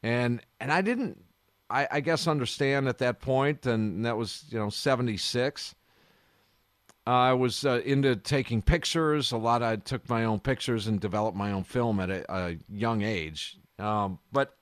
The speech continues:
I didn't understand necessarily the gravity quite yet. I wish I would have knew then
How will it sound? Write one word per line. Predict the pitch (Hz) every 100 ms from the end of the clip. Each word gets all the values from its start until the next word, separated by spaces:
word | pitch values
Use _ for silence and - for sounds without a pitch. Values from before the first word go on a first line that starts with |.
| 139
I |
didn't | 156 269 349
understand | 294 - - 160 160 151 -
necessarily | 131 156 165 143 - 156 147 139 139
the | 104
gravity | 87 90 101 120 135 143 143 -
quite | - - 101 123 151
yet. | 120 143 151 147 _ _ _ _ _ _ _ - - -
I |
wish | 139 220 -
I | 226
would | 185
have | 139 -
knew | 123 127 160 139
then | 80 98 131 156 170